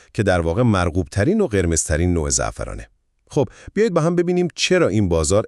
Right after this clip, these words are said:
انقدر پتانسیل داره. اول از همه بریم سراغ جذابترین بخش ماجرا،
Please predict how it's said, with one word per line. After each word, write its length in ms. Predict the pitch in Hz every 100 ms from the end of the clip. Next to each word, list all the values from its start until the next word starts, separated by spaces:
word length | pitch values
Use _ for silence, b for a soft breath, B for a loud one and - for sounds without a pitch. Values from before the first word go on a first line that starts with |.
| -
انقدر 500 | 175 175 156 151 156
پتانسیل 680 | - 90 82 73 82 73
داره. 280 | 57 55 55 _ _ _ _ _ -
اول 240 | 180 233
از 140 | 226 151
همه 200 | 131 131 B B
بریم 240 | 110 160 180
سراغ 380 | - 110 135 151
جذابترین 880 | - 92 85 85 82 - 85 92
بخش 280 | 80 92 -
ماجرا، 500 | 78 69 64 65 64